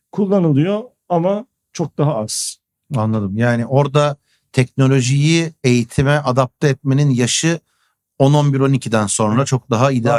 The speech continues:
Speaker 1: Tamam,
Speaker 2: anladığım
Speaker 1: evet, beşinci
Speaker 2: kadarıyla.
Speaker 1: sınıf itibaren.
Speaker 2: Peki hocam, toparlamak adına
Speaker 1: Evet.
Speaker 2: artık, e, yani ne kadar zaman geçti onu bile bilmiyorum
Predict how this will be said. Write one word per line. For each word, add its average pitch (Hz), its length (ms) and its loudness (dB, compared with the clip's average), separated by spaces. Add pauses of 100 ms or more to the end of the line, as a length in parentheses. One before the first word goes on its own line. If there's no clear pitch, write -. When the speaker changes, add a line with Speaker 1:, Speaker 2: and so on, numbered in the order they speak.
Speaker 1:
Tamam, 104 120 -2
Speaker 2:
anladığım 101 220 -4
Speaker 1:
evet, 95 140 -12
beşinci 135 160 -2
Speaker 2:
kadarıyla. 135 140 -4
Speaker 1:
sınıf - 300 -12
itibaren. 98 320 -14 (200)
Speaker 2:
Peki 160 240 0
hocam, 131 380 -2
toparlamak 143 640 0
adına 135 220 0
Speaker 1:
Evet. 120 100 0
Speaker 2:
artık, - 280 -10
e, 120 140 0 (140)
yani 117 400 0
ne 139 100 2
kadar 139 280 2
zaman 135 300 2
geçti 135 260 -2
onu 139 140 0
bile 131 140 0
bilmiyorum 123 300 0